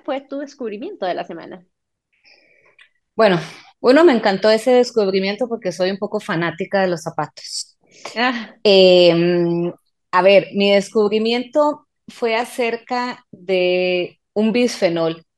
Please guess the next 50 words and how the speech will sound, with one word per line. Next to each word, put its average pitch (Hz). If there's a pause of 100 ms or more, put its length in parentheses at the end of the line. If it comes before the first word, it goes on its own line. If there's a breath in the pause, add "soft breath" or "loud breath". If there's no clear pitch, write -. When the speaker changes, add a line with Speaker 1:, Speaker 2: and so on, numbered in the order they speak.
(120)
Speaker 2:
A 170
ver, 175
para 175
los 170
que 185
no 180
saben, 240
los 202
bisfenoles 180
son 214
plásticos 208
que 170
se 165
usan 180
en 202
las 190
botellas. 165 (960 loud breath)
Y 277
normalmente 226
siempre 214
se 220
habla 190
acerca 196
del 208
bisfenol 160
A, 277 (280)
que 175
ustedes, 170
yo 180
no 180
sé 190
Speaker 1:
El 190
Speaker 2:
si 202
han 190
visto 226
que -
las 226
Speaker 1:
B 226
P 214
A. 165
Speaker 2:
botellas 175
dicen, 220 (160)
exactamente, 226
libre 220
de 214
B 190
P 180
A. 170
¿Por 262
qué? 370